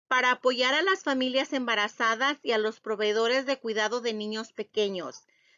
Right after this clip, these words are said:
desde el periodo prenatal hasta la edad preescolar. También notamos que en el pat se enfoca en toda la familia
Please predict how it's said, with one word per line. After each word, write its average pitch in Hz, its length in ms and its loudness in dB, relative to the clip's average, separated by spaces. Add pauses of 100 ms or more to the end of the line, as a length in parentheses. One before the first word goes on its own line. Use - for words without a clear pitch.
(120)
desde 247 240 2
el 247 80 0
periodo 262 560 0
prenatal 277 720 0 (120)
hasta 233 300 -2
la 220 100 2
edad 220 280 0
preescolar. 214 800 0 (720)
También 277 380 2
notamos 330 500 0
que 254 300 -2
en 247 180 0
el 233 160 -2 (380)
pat 254 420 0
se - 260 -4
enfoca 294 460 0
en 381 100 -6
toda 302 260 0
la 302 140 2
familia 254 580 0